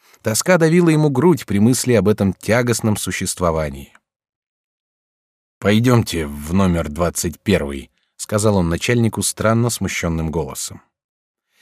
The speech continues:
Они спустились по нескольким черным сырым лестницам, миновали много сводов, похожих на страшные спирали Дантова ада.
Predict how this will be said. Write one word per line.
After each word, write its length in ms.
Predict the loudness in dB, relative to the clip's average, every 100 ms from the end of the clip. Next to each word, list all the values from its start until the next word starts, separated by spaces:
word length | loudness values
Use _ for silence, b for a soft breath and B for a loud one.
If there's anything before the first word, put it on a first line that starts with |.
| b b
Они 200 | -2 2
спустились 480 | 2 0 0 0 0
по 100 | 0
нескольким 500 | 0 0 -2 -2 -2
черным 420 | 0 2 4 4
сырым 320 | 2 0 -2 0
лестницам, 720 | 0 -2 -4 -6 -4 -6 -6 b b b
миновали 400 | 0 2 4 4
много 300 | 2 0 -2
сводов, 640 | -4 -4 0 2 2 -2
похожих 500 | -2 -2 0 0 -2
на 100 | -2
страшные 580 | -2 -2 -2 -2 0 -2
спирали 420 | -2 -2 2 2
Дантова 600 | 2 0 0 0 -2 -2 -2
ада. 440 | -2 0 -2 -4